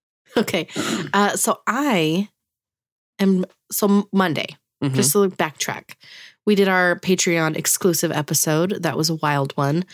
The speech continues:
Speaker 2: Yes.
Speaker 1: And we really kicked it off strong with me forgetting to bring a drink and you
Speaker 2: <laughs>
Speaker 1: picking water.
Speaker 2: Mm-hmm.
Speaker 1: And I promised the patrons over there that I would do something a little bit more exciting <laughs> for Thursday to,
Speaker 2: Sure.
Speaker 1: like, make up for it.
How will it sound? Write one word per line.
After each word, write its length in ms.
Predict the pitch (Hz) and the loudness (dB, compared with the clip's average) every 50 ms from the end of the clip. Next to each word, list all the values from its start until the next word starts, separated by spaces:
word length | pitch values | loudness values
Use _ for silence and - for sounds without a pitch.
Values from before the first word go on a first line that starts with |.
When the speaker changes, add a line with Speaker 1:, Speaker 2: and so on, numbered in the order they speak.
| - - | -12 -10
Speaker 2:
Yes. 140 | - - - - | -10 -8 -4 -2
Speaker 1:
And 220 | 180 175 170 170 170 | 0 0 2 2 2
we 260 | 175 180 165 170 - - | 2 2 0 0 -2 -4
really 460 | - 175 175 185 214 233 254 269 254 | -6 -4 0 0 2 4 4 2 2
kicked 300 | 208 - 220 208 - 196 | 0 0 -2 -2 0 0
it 80 | 180 | 0
off 200 | 180 165 165 - | 2 2 0 0
strong 460 | - - - - 185 170 165 160 160 165 | 0 -2 0 0 2 2 2 2 2 2
with 260 | 160 156 151 - - | 0 0 0 0 0
me 200 | 175 180 190 185 | 2 4 2 2
forgetting 420 | - 190 170 170 180 180 180 180 | 0 -2 0 2 2 2 2 2
to 80 | 170 165 | 2 0
bring 180 | 175 170 165 | 0 0 0
a 60 | 165 156 | 0 0
drink 340 | 151 156 151 147 147 139 | 0 0 0 0 -2 -2
and 160 | 151 160 156 160 | -2 0 2 4
you 140 | 165 165 | 4 4
Speaker 2:
<laughs> 0 | |
Speaker 1:
picking 400 | 165 - 175 160 - 160 165 160 | 4 2 0 0 0 0 0 0
water. 400 | 151 147 143 143 160 185 214 226 - _ _ - | 2 2 2 2 2 2 0 0 -2 _ _ -4
Speaker 2:
Mm-hmm. 280 | 151 143 147 143 147 147 - | -2 0 0 0 0 -2 -2
Speaker 1:
And 80 | 190 185 | 0 0
I 60 | 180 | 0
promised 680 | 175 - - 190 196 202 202 196 190 - - - - - _ | 0 0 0 2 2 4 2 2 2 0 -2 -2 -6 -6 _
the 500 | - 190 185 180 170 165 165 156 - - - _ _ | 0 2 2 4 2 2 2 0 -2 -6 -12 _ _
patrons 460 | - 220 220 214 - - 180 175 175 180 | -2 0 0 2 2 0 0 0 2 2
over 180 | 165 165 170 | 2 2 2
there 360 | 160 160 156 156 156 156 - | 0 0 0 0 0 -2 -2
that 360 | 156 151 143 143 143 143 - _ _ _ _ _ | -2 -2 0 0 0 -2 -4 _ _ _ _ _
I 140 | - 170 170 | -2 0 2
would 140 | 175 175 165 | 2 2 2
do 100 | 170 180 | 2 0
something 380 | - - 170 170 165 170 160 160 | 0 0 -2 -2 -2 -2 -2 -2
a 40 | |
little 200 | 156 156 151 151 | -2 -2 -2 -2
bit 160 | 156 160 151 - | -2 -2 -2 -2
more 240 | 156 151 151 151 | -2 -2 -2 -2
exciting 560 | 147 147 - - 143 127 120 - - - 156 151 | -4 -4 -4 -2 -2 -2 -4 -4 -6 -6 -6 -4
<laughs> 0 | |
for 180 | 143 - 196 | 0 2 2
Thursday 640 | 190 - - - 190 175 156 - - 147 117 139 139 | 2 2 2 0 0 0 0 -2 -2 -4 -4 -4 -8
to, 300 | - - - - - - | -10 -12 -12 -6 -2 0
Speaker 2:
Sure. 80 | 285 | 2
Speaker 1:
like, 180 | 294 302 302 254 | 2 2 2 0
make 240 | 247 240 226 - 160 | 0 0 0 0 -2
up 120 | - - | -4 -4
for 220 | - - - - | -8 -10 -8 -8
it. 180 | 50 - - - | -10 -10 -14 -18